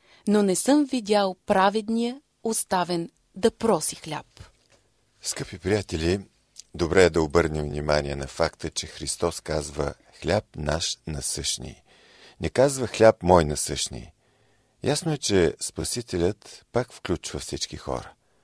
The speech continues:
Speaker 2: Но това още означава, че ние трябва да се молим и за нашите ближни. Бог, давайки ни на нас, очаква да види, че и ние даваме на онези, които се нуждаят от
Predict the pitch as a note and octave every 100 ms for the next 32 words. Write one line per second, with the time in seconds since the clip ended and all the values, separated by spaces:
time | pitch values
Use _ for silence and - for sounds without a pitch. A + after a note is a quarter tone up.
0 | _ _ _ _ _ - G#2+ - C#3 E3+
1 | D#3 - A2 B2 D3 A#2+ F2+ D#2+ - B2
2 | B2 - D2+ D#2+ F#2 - E2+ E2+ D#2+ D2
3 | C#2 C#2+ E2 F2 E2 D2+ C#2+ D2 - -
4 | D2+ D2 D2 A#1+ - _ _ _ _ _
5 | _ _ - F#2 A#2+ - - _ _ _
6 | _ - E2 G#2 F2+ D2 - D#2 D2+ F#2
7 | E2+ - C#2 C2+ D#2+ F2 - - - _
8 | _ _ _ _ _ E2 D#2 - D3 -
9 | D3+ G#2 A#2+ D3 C#3 - E2+ D#2 - F2
10 | D#2 G2+ D#3+ A#2 F#2 F#2+ E2+ D#2+ D2+ D2
11 | D2 E2+ A2+ - D#2 - - D2 D2 -
12 | D#2+ G#2+ A#2+ F#2 -